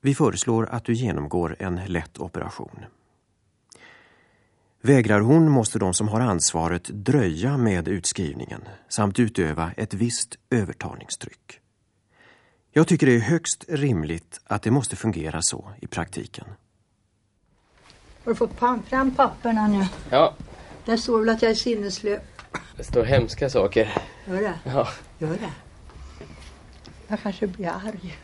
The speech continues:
Speaker 2: <laughs>
Speaker 3: Ja, det kan jag tänka mig att du skulle kunna bli. Jag ringde alltså upp Socialstyrelsen då.
Speaker 2: Ja.
Speaker 3: Och då hittade de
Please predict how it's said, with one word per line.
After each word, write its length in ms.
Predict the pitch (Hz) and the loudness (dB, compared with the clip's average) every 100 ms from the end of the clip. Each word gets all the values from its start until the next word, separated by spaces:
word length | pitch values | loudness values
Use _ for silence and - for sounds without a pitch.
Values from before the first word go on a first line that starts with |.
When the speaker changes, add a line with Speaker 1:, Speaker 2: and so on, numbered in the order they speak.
| - | -2
Speaker 2:
<laughs> 120 | 226 - - | -2 -2 2
Speaker 3:
Ja, 320 | 143 120 101 104 | 6 8 8 6
det 440 | 135 165 175 170 160 - - | 4 6 4 -2 -10 -20 -16
kan 140 | - | -4
jag 120 | 180 | -2
tänka 320 | - 196 180 | 2 4 6
mig 100 | 143 | 4
att 120 | 156 151 | 0 -2
du 140 | 151 | -6
skulle 200 | 151 165 | -4 -4
kunna 200 | - 170 | 0 2
bli. 300 | 160 135 135 - - - - - - - 285 - 190 202 196 - - - - - - - - - - - - - - | 4 4 2 -2 -16 -16 -12 -12 -12 -8 -8 -8 -12 -12 -14 -18 -20 -20 -20 -20 -20 -20 -20 -16 -14 -14 -18 -18 -2
Jag 240 | 139 160 175 | 4 6 4
ringde 500 | - - 170 190 185 | -2 2 4 4 4
alltså 220 | 160 147 143 | 2 2 2
upp 180 | 131 - - - - - | 2 -2 -20 -20 -20 -12
Socialstyrelsen 1120 | - 131 156 131 107 - 185 247 220 - 139 | -10 -2 2 2 0 2 4 4 2 0 2
då. 180 | 113 165 180 - | 2 0 -6 -8
Speaker 2:
Ja. 280 | 185 165 180 185 | -6 -6 -6 -4
Speaker 3:
Och 60 | 147 | 2
då 200 | 190 - - - - | 2 2 -6 -10 -2
hittade 420 | 180 185 165 165 | 0 2 4 4
de 300 | 156 139 139 | 6 6 4